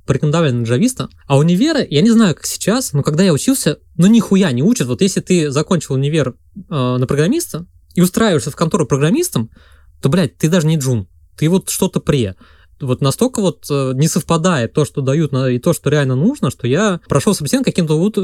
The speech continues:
чудом на медла. <laughs> Я до сих пор не знаю, каким. Вот, но, э, на самом деле знаю. Это просто аутсорсинговая компания, и они на-, им нужен человек на конкретную позицию. То есть у них не то, что приходит человек, они его оценивают, а у них есть позиция, и они <laughs> набирают человека на эту позицию. В Волгограде меня взяли на медла, и в итоге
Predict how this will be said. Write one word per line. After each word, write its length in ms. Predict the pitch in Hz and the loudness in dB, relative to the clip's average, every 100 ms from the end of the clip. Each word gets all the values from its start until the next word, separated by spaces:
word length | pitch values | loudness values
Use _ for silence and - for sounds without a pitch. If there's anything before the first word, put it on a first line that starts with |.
| 180 | -2
чудом 220 | - 220 160 | 0 2 2
на 60 | |
медла. 380 | 156 143 117 95 _ - - - | 2 0 -2 -4 _ -4 -4 0
<laughs> 760 | 233 - 220 320 254 381 392 247 | 0 2 -2 -2 -2 0 0 2
Я 140 | 180 | 2
до 100 | 196 | 2
сих 160 | 190 - | 2 0
пор 160 | 185 | 0
не 60 | 165 | 0
знаю, 260 | 170 170 | 0 0
каким. 300 | 156 - 226 - | -2 -4 -6 0
Вот, 200 | 139 131 | 0 2
но, 240 | 185 196 | 0 0
э, 200 | 196 185 160 | -4 -6 -4
на 80 | 175 | -2
самом 140 | 185 185 | 2 2
деле 120 | 160 | 2
знаю. 320 | 160 143 120 | 2 0 -2
Это 300 | 160 143 165 | -2 0 -2
просто 300 | 151 170 - | -2 -4 -2
аутсорсинговая 480 | 156 - 208 160 143 | -2 0 -2 -2 -2
компания, 420 | - 147 262 277 | -2 -4 -2 -2
и 100 | - | 0
они 200 | 139 190 | 2 4
на-, 260 | 247 165 180 - | 4 2 -4 -4
им 300 | 202 226 214 - | 2 2 0 -4
нужен 320 | 175 208 185 | 2 2 2
человек 220 | 156 208 | 0 -2
на 80 | 156 | -2
конкретную 420 | 139 127 151 139 | -4 -2 0 0
позицию. 460 | 123 120 131 - 110 | 0 -2 -2 -6 -4
То 80 | 143 | -2
есть 120 | 127 | 0
у 40 | |
них 120 | 143 135 | 0 0
не 100 | 180 | 0
то, 80 | |
что 120 | 330 160 | 0 0
приходит 280 | - 151 | 0 0
человек, 320 | - 151 302 147 | 0 0 0 0
они 140 | 151 | 0
его 120 | 143 | 2
оценивают, 540 | 139 - 139 117 104 - | 0 0 0 0 -4 -2
а 80 | 147 | 2
у 20 | |
них 160 | 214 214 | 2 2
есть 160 | 185 | 0
позиция, 460 | 175 202 349 - 139 | 0 0 0 0 0
и 20 | |
они 180 | 131 247 | 2 2
<laughs> 40 | - | 2
набирают 480 | 190 160 147 196 220 | 0 0 0 0 0
человека 320 | 135 170 147 | 0 -2 -2
на 40 | |
эту 100 | 143 | -6
позицию. 440 | - 127 127 - 117 | -4 -4 -4 -10 -6
В 60 | 135 | 0
Волгограде 400 | 147 165 269 202 | 2 2 0 0
меня 180 | 151 | 0
взяли 200 | 160 170 156 | 0 0 0
на 60 | |
медла, 340 | 160 160 214 277 | -2 -4 -4 -2
и 100 | 131 | -4
в 160 | 120 | -6
итоге 480 | 143 185 170 143 | -4 -2 0 0